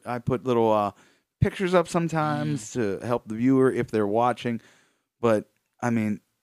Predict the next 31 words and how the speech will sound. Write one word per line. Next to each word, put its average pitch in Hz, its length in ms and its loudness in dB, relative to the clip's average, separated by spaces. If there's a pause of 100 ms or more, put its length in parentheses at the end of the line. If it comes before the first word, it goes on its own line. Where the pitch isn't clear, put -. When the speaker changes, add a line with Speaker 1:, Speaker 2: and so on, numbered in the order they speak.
(140)
Speaker 1:
look, 127 280 2
if 101 140 -4
you 143 160 -2
just 220 280 -4
listen 123 320 -2
to 151 80 0
this 156 240 0
and 113 180 -4
you've 139 140 0
never 123 240 0
watched 95 400 -4
it, 95 140 -6 (640)
me 123 220 4
and 170 100 2
Jeff 120 280 4
are 98 80 -4
probably 98 340 -4
the 92 240 -16
two 127 200 -4
sexiest 110 600 -4
people 87 400 -6
Speaker 2:
Yeah. 98 200 -14 (340)
Speaker 1:
that 98 140 -6
you'd 113 180 0
ever 113 240 0
laid 104 240 0
eyes 87 360 -8
on. 85 300 -10
I 117 140 2
implore 170 500 2
you 82 300 -6